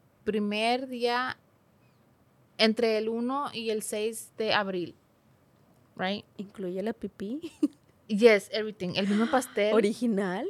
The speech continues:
Speaker 1: Yes, y se cuelga en la puerta como pro-, como protección de las brujas.
Speaker 2: Ay,
Speaker 1: I don't know.
Speaker 2: gracias al cielo. Pensé que dije,
Speaker 1: No
Speaker 2: "No
Speaker 1: sé si
Speaker 2: mamen,
Speaker 1: to-,
Speaker 2: que se lo"
Speaker 1: no, no, no, no sé si todavía se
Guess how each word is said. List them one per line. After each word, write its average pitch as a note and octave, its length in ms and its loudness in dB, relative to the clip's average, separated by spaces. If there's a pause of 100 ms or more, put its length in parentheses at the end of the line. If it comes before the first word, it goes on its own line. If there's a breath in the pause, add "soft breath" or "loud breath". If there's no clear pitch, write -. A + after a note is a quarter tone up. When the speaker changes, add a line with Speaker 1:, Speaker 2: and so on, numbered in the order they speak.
(140)
Speaker 1:
Yes, G#3 400 6
y A3+ 120 -4
se G#3+ 180 0
cuelga C#4 840 2 (580 soft breath)
en G#3+ 140 2
la G#3 120 6
puerta A3 480 0
como A3+ 320 -2
pro-, G3 180 -6 (260)
como G#3 240 -2
protección G3+ 500 -8
de G#3+ 80 -6
las A3 160 -6
brujas. - 420 -12
Speaker 2:
Ay, G#3 80 0
Speaker 1:
I - 40 6
don't A#3 160 10
know. B3+ 120 6
Speaker 2:
gracias B3 140 0
al B3 120 -2
cielo. A3+ 340 -2
Pensé A#3 220 -6
que A#3 80 -4
dije, A#3 380 -4 (220 loud breath)
Speaker 1:
No D4 180 8
Speaker 2:
"No D4 60 6
Speaker 1:
sé C#4+ 140 12
si D4 100 10
Speaker 2:
mamen, C4+ 100 4
Speaker 1:
to-, D4 40 0
Speaker 2:
que C#4 120 0
se B3+ 120 -4
lo" G3 180 2 (120)
Speaker 1:
no, C#4 280 10
no, C#4 160 2
no, B3+ 140 4
no B3 160 0
sé C#4+ 160 2
si D4 120 -4 (100)
todavía G#3+ 480 2
se G#3 480 0